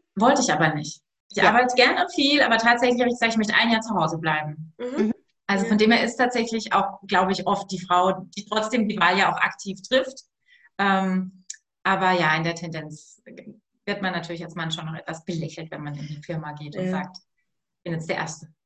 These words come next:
Speaker 1: oder der Zweite.“ Dann
Speaker 2: Genau.
Speaker 1: irgendwann geht's. Also ich habe wirklich die Erfahrung gemacht, so wie es oft ist. Also die Ersten sind halt die Kämpfer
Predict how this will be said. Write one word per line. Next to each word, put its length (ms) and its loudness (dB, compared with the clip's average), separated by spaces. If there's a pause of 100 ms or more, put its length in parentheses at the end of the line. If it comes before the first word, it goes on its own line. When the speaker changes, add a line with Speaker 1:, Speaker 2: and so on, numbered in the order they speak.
(100)
Speaker 1:
oder 80 -20
der 140 -12
Zweite.“ 400 -4 (800)
Dann 140 -4
Speaker 2:
Genau. 60 4
Speaker 1:
irgendwann 240 4
geht's. 240 0
Also 160 -2
ich 40 0
habe 60 0
wirklich 140 0
die 60 0
Erfahrung 340 4
gemacht, 160 0 (260)
so 180 -4
wie 40 -2
es 100 -6
oft 180 -4
ist. 300 -8
Also 320 -2 (340)
die 140 -4
Ersten 320 0
sind 140 2
halt 120 2
die 60 -2
Kämpfer 480 2